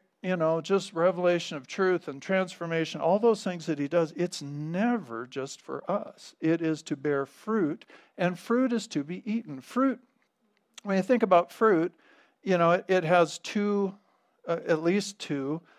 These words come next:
uh, purposes. I mean, one of them is we can eat the fruit. We can be nourished.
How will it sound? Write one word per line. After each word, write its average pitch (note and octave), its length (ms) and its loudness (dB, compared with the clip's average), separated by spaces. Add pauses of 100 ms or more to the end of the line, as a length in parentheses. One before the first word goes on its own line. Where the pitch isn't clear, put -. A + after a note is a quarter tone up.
(260)
uh, C#3+ 380 2 (520)
purposes. D3 760 0
I D#3 60 0
mean, D3+ 200 -4
one F3+ 300 2
of C3+ 180 2
them C#3 220 -2
is E3 200 -2
we D#3 200 2
can F3+ 260 -2 (160)
eat G#3+ 320 0
the D#3+ 80 0
fruit. G#3+ 480 0
We E3 160 4
can F#3+ 200 -2
be D#3+ 180 2
nourished. D#3 920 0